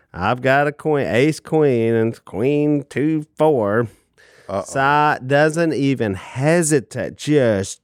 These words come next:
Speaker 1: falls over his chip, shoving all his money. I thought, "He must have
Speaker 2: Perfect.
Speaker 1: hit a set or something." He turns over pocket tens.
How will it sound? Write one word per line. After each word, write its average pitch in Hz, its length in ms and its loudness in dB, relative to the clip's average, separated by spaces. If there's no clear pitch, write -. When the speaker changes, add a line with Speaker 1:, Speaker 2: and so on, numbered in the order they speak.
Speaker 1:
falls 151 800 -2
over 135 340 2
his 107 220 -4
chip, 147 400 0
shoving 113 420 0
all 110 140 0
his 110 100 -4
money. 147 240 0
I 104 140 2
thought, 101 400 -10
"He 123 140 -4
must 165 360 0
have 85 100 -10
Speaker 2:
Perfect. 101 180 -2
Speaker 1:
hit 131 180 2
a 98 200 0
set 147 520 -2
or 101 140 2
something." 135 580 -2
He 196 160 -4
turns 214 400 0
over 175 320 2
pocket 170 640 -4
tens. 143 720 -2